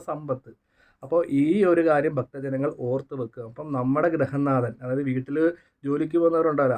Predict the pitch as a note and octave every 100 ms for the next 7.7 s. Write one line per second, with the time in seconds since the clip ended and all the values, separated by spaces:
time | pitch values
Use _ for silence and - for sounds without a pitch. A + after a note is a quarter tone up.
0 | A#2+ C#3+ G3 G3 F3+ F#3+ D#3 D3+ D#3 D#3
1 | D#3+ D#3+ C#3 C#3 D3+ - D#3 D3+ D3+ D3
2 | D3 A#2+ A#2+ B2+ D3+ D3+ D3 C3 C#3 A2+
3 | A#2+ A#2 A2+ A2+ D3 E3 D3 C#3+ C#3+ C#3+
4 | C3 - C#3 - E3 F3+ B2 B2+ C3 D3
5 | D3+ D3 C#3+ C#3+ B2+ C#3+ C#3 C3+ C3 C3
6 | B2+ C#3 C#3+ C3+ C#3+ C#3+ C3+ C3 C3+ C3+
7 | - - _ - C3+ C3+ C3+